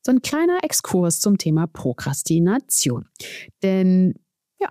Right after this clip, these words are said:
wir tun's alle. Du hast von mir ganz ehrliche Einblicke bekommen, warum diese Folge, vor allen Dingen die Aufnahme, so kurz vor knapp ist.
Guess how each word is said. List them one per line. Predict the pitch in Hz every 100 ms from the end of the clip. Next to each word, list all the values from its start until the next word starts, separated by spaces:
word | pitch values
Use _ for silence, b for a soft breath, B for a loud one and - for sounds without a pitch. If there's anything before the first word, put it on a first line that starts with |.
| -
wir | 180 165
tun's | - 262
alle. | - 156 170 226 -
Du | 180
hast | 165 -
von | 202
mir | 208 233
ganz | 208 240 -
ehrliche | 214 220 -
Einblicke | 190 202 208 208
bekommen, | 190 190 196 190
warum | 185 214 339
diese | 262 262 247
Folge, | - 202 208 202 208 302 -
vor | -
allen | 214
Dingen | 208
die | 185 -
Aufnahme, | - 220 339 - 180 156 165 180 220 B B B
so | 233
kurz | - 320 339
vor | 330
knapp | - 214 -
ist. | 170 220 -